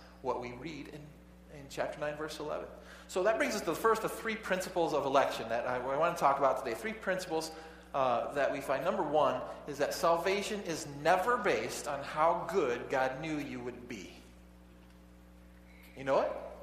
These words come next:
God, salvation is never based on how good God knew you would be. This is a humbling thought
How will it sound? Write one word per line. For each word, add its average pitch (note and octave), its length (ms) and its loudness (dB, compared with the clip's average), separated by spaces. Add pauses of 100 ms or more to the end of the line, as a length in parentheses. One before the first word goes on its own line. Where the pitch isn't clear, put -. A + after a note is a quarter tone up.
(160)
God, F#3 380 0
salvation G3 480 4
is D3+ 240 -2 (100)
never C#4 320 4
based B2+ 400 -2
on C#3 140 -4
how F3 420 0
good C3+ 300 2 (400)
God C3+ 240 2
knew E3 120 -4
you D#3 200 -4
would C#3+ 160 0
be. A#2 160 -4
This C4 180 -2
is A#3 100 -6
a F#3+ 60 2
humbling F3+ 560 0
thought - 400 -2